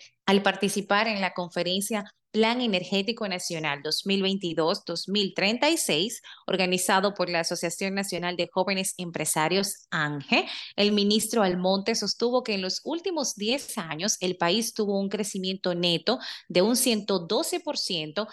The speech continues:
en capacidad instalada de energías renovables, registrándose el cincuenta por ciento de este valor entre el dos mil veinte y dos mil veintidós. Cito, la República Dominicana está viviendo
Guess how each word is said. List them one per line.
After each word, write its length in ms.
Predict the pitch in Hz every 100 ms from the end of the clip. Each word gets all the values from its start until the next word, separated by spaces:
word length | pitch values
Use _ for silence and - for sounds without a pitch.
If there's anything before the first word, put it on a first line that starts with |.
| -
en 160 | - 170
capacidad 580 | 175 170 170 175 180 196
instalada 760 | 240 214 196 - 175 170 170 160
de 80 | 156
energías 500 | 151 151 190 214 -
renovables, 680 | 220 226 196 147 143 185 - - -
registrándose 960 | - 254 294 - 220 180 165 175 190 202
el 160 | 196 185
cincuenta 640 | - 190 - 220 233 277
por 140 | 269
ciento 440 | 214 - 202 208 214
de 180 | 180 180
este 240 | 190 226
valor 400 | 190 175 190 226 - -
entre 300 | - 196 196
el 60 | 180
dos 220 | 175 170
mil 200 | 202 214
veinte 640 | 202 208 214 220 220 262 247
y 120 | 214
dos 240 | 185 175 180
mil 160 | 180
veintidós. 840 | 170 175 175 170 180 175 - - _ -
Cito, 440 | - 240 - 151 - _ _
la 160 | - 202
República 600 | 202 202 226 247 269 302
Dominicana 720 | 240 196 170 170 170 180 190
está 260 | 196 - 190
viviendo 640 | 190 175 185 190 190 214